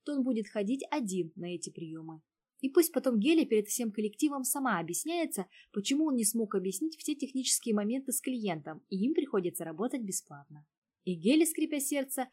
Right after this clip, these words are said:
пришлось одеть свое длинное шелковое вечернее платье темно-бордового цвета с открытой спиной и драпировкой на груди.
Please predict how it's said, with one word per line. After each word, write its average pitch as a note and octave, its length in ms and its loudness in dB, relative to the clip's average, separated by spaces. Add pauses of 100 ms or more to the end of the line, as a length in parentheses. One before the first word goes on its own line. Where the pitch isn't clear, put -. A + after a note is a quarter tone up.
(200)
пришлось E4 360 2
одеть C4 280 2
свое G#3+ 220 2
длинное G3 380 2
шелковое E3+ 540 -4
вечернее E3 420 -6
платье D4 380 0
темно-бордового A3+ 840 -2
цвета G3+ 340 -2
с G3 100 -10
открытой F3+ 340 -6
спиной G#3+ 560 -4
и G#3 60 -4
драпировкой F3+ 600 -6
на F#3+ 80 -4
груди. E3+ 440 -10